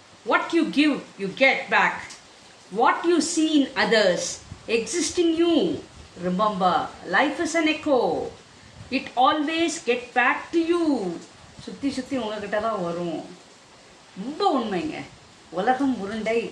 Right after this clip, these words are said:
அப்படிங்கிறத ரொம்ப அழகா புரிஞ்சுக்கணும். ரொம்ப அழகா எழுதியிருக்கா. Law of நேச்சரும் அதுதான் சொல்றது. "As much as you give, as much as you get back"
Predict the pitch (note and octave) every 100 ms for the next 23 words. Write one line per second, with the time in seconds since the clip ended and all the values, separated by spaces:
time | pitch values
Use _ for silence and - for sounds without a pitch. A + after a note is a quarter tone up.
0 | - F3+ F3 A3 G3 F3 A3+ F#3+ F3 F#3
1 | D#3+ G3+ A#3 B3 D#4 D#4+ A3+ G#3+ A#3 A3+
2 | A#3+ A#3+ E3+ G3+ E3 F3 G3 C#4 B3 F#3+
3 | F#3 G3 - - - - - - - -
4 | - - - F3+ G#3+ C#4 D#4+ D#4+ A#3+ A#3+
5 | C4 C#4 C#4+ G#3 G3+ A3+ A#3 G3+ F3 E3
6 | D3+ - G#3+ C4+ - C#4+ D4+ A#3+ A#3 -
7 | G3+ F#3 G4 - G3 A#3 A#3 B3 C4 A3+
8 | G#3+ G#3 F#3+ F#3+ E3+ F#3 E3 -